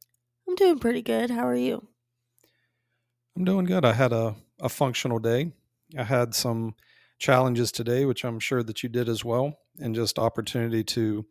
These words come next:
Speaker 2: apply the truth of God and see things that you weren't seeing, and just opportunity to practice and grow. And, um, so it was good. And I was actually had a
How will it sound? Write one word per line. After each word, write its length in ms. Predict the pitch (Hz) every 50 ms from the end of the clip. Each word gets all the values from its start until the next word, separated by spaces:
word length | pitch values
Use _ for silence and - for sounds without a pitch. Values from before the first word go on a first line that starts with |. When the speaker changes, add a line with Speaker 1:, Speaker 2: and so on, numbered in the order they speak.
| _ _ _ _ _ _ _ _ _ _ _ _ _ _ _ _ - -
Speaker 2:
apply 260 | 135 - - 135 127
the 100 | 117 120
truth 280 | - - 135 120 -
of 80 | 123 107
God 320 | 113 117 120 131 135 131
and 340 | 120 113 110 110 110 107 113 _ _ _ _ _ _ _ _ _ _ _ - -
see 180 | - 139 123
things 260 | - - 139 135 123 107
that 140 | 123 107 -
you 80 | 135 123
weren't 240 | 120 131 123 113 -
seeing, 340 | - 127 127 139 156 170 151
and 300 | 113 107 107 107 101 - _ _ _ -
just 180 | - 131 - -
opportunity 580 | 131 107 - 113 101 - 135 123 123 127 117 107
to 340 | - - 113 104 107 110 110
practice 580 | 107 - - 127 123 - - 135 135 - -
and 100 | 117 107
grow. 300 | 107 110 110 117 127 139 135 - _ _ _ _ _ _ _ _ - 143
And, 220 | 113 110 110 107
um, 260 | 104 104 104 101 107 _ _ -
so 220 | - - 117 110
it 80 | 113 120
was 140 | 117 113
good. 280 | - - 123 123 143 143
And 180 | 117 104 98 107 _ _ _ _ _ _ _ _ _ _ _ _ _ - _ _ _ _ _ _ _ _ -
I 60 | -
was 120 | 131 123 127
actually 560 | 143 135 131 - - 120 120 120 113 104 - _ _ _ _ _ _ _ _ _ _ _ _ _ _ _ _ _ _ _ _ _ -
had 240 | 135 139 131 127 120
a 200 | 117 113 110